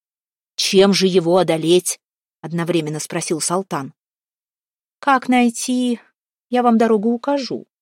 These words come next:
А чем одолеть? Дам я вам некую безделку, предложи её Тарху, авось согласится поменяться".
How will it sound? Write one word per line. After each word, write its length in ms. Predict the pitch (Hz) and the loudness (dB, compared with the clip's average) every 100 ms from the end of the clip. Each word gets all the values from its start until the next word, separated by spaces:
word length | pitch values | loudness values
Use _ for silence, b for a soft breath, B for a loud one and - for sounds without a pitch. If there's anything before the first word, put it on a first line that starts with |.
| _ _ _ _ _ _ _ _ _ | _ _ _ _ _ _ _ _ _
А 120 | 220 | -2
чем 280 | 226 311 311 | 0 2 4
одолеть? 840 | 254 254 254 285 330 - - - - _ _ _ _ _ _ _ _ _ _ | 4 6 4 2 0 -4 -6 -8 -8 _ _ _ _ _ _ _ _ _ _
Дам 240 | 170 294 466 | -4 -2 0
я 120 | 277 | -2
вам 160 | 185 180 | -2 0
некую 360 | 214 214 - 165 | 0 0 -4 -6
безделку, 680 | 175 165 254 349 - - - _ _ _ | -6 -4 -2 -2 -4 -16 -20 _ _ _
предложи 420 | - 262 311 403 | -4 0 2 2
её 220 | 339 165 170 | 0 0 -4
Тарху, 480 | 233 196 - 165 - _ _ | -6 -6 -8 -20 -20 _ _
авось 300 | - 202 226 | -2 0 0
согласится 640 | - 269 277 254 214 - | -2 -2 -2 -2 -6 -10
поменяться". 640 | 247 311 349 202 - - - | -6 -4 -2 -4 -6 -16 -18